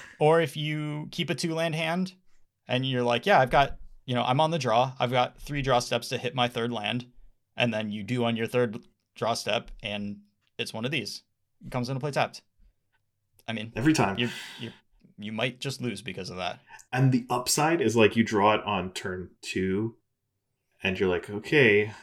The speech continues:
Speaker 2: I guess if I draw another one, we can play that one untapped," and you draw Plains, and you can reveal it, and you're like, "Yeah," but then you realize you just, like, used two draw steps to make one of your lands go into play untapped.
Speaker 1: Right.
Speaker 2: And you really need to be, keep doing things,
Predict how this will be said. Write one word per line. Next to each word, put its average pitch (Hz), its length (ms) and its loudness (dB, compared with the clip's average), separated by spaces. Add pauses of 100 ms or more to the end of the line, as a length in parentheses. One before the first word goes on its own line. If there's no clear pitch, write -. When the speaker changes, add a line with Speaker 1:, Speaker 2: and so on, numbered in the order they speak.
(300)
Speaker 2:
I 98 60 -8
guess 117 300 0
if - 120 -8
I 113 80 2
draw 113 260 2
another 120 320 4
one, 120 460 -4
we 104 100 -6
can 110 140 -14
play 123 180 0
that 143 180 0
one 101 120 -4
untapped," 104 400 -4
and 98 120 -4
you 95 80 -4
draw 95 220 2
Plains, 110 720 -2
and 95 100 -10
you 92 60 -12
can 98 160 -4
reveal 127 340 6
it, 104 160 -4 (200)
and 101 100 -10
you're 98 100 -4
like, 95 140 -4
"Yeah," 135 400 0 (200)
but 120 100 -8
then 117 120 6
you 110 100 2
realize 104 380 2
you 95 100 -6
just, - 260 -12
like, 92 220 -4 (420)
used 95 540 -4
two 104 160 -2
draw 90 260 -4
steps 98 320 -2
to - 100 -14
make 95 180 -2
one 95 220 -2
of 104 100 2
your 101 180 2
lands 95 300 -6
go 123 120 -2
into 135 100 -2
play 143 200 2
untapped. 147 500 0
Speaker 1:
Right. 92 280 -10 (180)
Speaker 2:
And 98 140 -8
you 95 140 -12
really 98 200 8
need 101 140 0
to - 60 -14
be, 98 100 -6
keep - 240 -8
doing 95 320 -4
things, 131 440 0